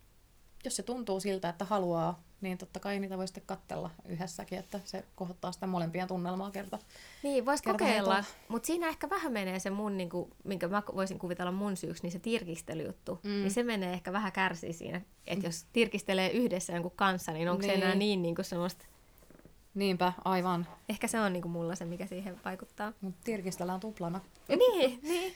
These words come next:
Speaker 2: kyllä siinä on pointtia.
Speaker 1: Jep.
Speaker 2: Oliko meillä vielä jotain muuta tähän aiheeseen?
Speaker 1: No kuule, ei tainnut olla oikein. Mulla on aivot ainakin ihan tyhjät ja
Speaker 2: Mulla on pakko vielä tää sanoa, kun mä sain siis yhden viestin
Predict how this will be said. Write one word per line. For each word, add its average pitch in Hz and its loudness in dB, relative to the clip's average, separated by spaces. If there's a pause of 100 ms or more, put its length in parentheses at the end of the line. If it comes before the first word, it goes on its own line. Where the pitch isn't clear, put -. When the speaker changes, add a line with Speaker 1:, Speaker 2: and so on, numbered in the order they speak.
Speaker 2:
kyllä 277 -2
siinä 349 -4
on 330 -8
pointtia. 233 0 (200)
Speaker 1:
Jep. 233 -6 (1120)
Speaker 2:
Oliko 320 8
meillä 294 4
vielä 302 4
jotain 302 0
muuta 330 -2
tähän 208 0
aiheeseen? 185 -2
Speaker 1:
No 277 -2
kuule, 285 -2
ei 269 0
tainnut 262 0
olla 247 2
oikein. 208 2
Mulla 208 2
on 196 4
aivot 208 2
ainakin 208 0
ihan 196 2
tyhjät 190 0
ja 190 2 (720)
Speaker 2:
Mulla 262 8
on 262 8
pakko 269 4
vielä 202 6
tää 202 6
sanoa, 180 2
kun 180 0 (320)
mä 208 2
sain 202 4
siis 208 -2
yhden 233 4
viestin 190 2